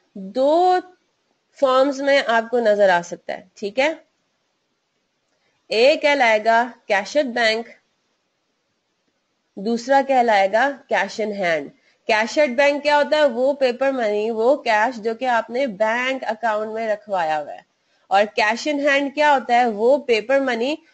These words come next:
वो cash जो कि आपके office में पड़ा हुआ है, दराजों में पड़ा हुआ है, safe में पड़ा हुआ है। ठीक है, normally safe में रखा जाता है उसको।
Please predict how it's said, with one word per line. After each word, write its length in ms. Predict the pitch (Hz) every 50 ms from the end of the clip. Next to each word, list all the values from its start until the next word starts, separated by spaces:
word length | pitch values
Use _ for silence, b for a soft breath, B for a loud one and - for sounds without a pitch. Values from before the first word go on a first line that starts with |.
| b b b
वो 300 | 190 202 233 262 302 339
cash 560 | - - 233 196 190 196 233 302 - - - _ _ _ _ _ _ _ _ _ _ _ -
जो 220 | - 180 208 247 247
कि 120 | 247 277
आपके 380 | 277 262 254 254 254 - - 277
office 500 | 254 - 233 233 233 - 269 277 269 285
में 160 | 285 302 311 294
पड़ा 300 | - 285 285 302 302 285
हुआ 120 | 262 240
है, 100 | 220 214 190
दराजों 440 | 233 240 247 240 254 262 262 285 285
में 180 | 277 269 254 247
पड़ा 260 | 254 247 240 226 220
हुआ 120 | 214 208
है, 100 | 202 208 202
safe 440 | - - 277 233 254 277 285 277
में 160 | 277 269 269 262
पड़ा 280 | - 233 214 202 190
हुआ 100 | 175 170
है। 60 | 165
ठीक 240 | 165 - 226 202 -
है, 140 | 277 349 427 - _ _ _ _ _ -
normally 360 | 247 226 226 240 247 262 285
safe 380 | 285 - - 277 269 294 302 294
में 140 | 285 294 285
रखा 280 | 254 240 - 269 247
जाता 300 | 226 220 - 247 - 175
है 60 | 160 147
उसको। 300 | - - - - 170